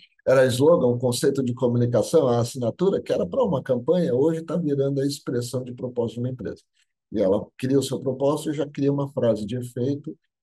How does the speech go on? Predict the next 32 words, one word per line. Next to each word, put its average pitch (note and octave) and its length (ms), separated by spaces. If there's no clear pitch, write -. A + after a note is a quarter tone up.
e C3 80
já C3+ 100
começa A#2+ 640
a G#2+ 40
comunicar A2 680
isso. - 240
Ah, G2+ 260
mas G#2+ 220
isso A#2+ 180
tá A#2+ 100
longe, A#2 440
efetivamente, F#2+ 640
do F#2+ 100
que G2 220
é G2 160
a F#2 40
empresa, F#2 520
do G2 140
que E2+ 160
é F#2 60
a F#2+ 100
realidade F2+ 500
da F2+ 100
empresa, F#2 400
do F#2+ 120
que G#2 160
é F#2+ 60
a G2+ 100
prática F#2+ 540
da A#2+ 120
empresa, E2 460
né? E2 220